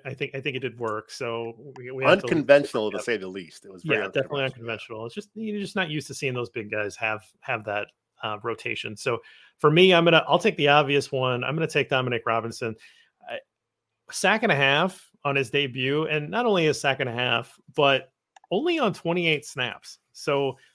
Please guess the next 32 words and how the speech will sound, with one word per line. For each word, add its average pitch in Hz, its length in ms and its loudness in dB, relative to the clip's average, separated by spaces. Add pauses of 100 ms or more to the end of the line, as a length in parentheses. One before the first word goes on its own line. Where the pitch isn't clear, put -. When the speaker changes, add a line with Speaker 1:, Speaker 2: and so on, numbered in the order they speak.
Speaker 1:
there 165 120 0
was 190 160 2
a 131 100 2
really 165 400 -4
good, 139 560 -2 (180)
uh, 120 180 -6
defensive 127 460 -10
end 123 160 -6
rotation. 117 640 -6 (380)
He 180 200 -10
had 180 260 -2
about 131 500 -2
as 131 160 -4
many 127 540 -6
snaps 120 640 -6 (160)
as, 113 720 -8 (120)
uh, 110 360 -8 (180)
Travis 117 280 -10
Gibson, 160 500 -10
I 147 100 -10
believe, 139 520 -6
the, 123 160 -10
the 123 100 -12
snap 123 340 -8
count 123 220 -2
was 117 120 -10
pretty 120 180 -8
similar 120 420 -6
between 117 300 -12
those 110 180 -6
two 117 140 -14
guys. 110 240 0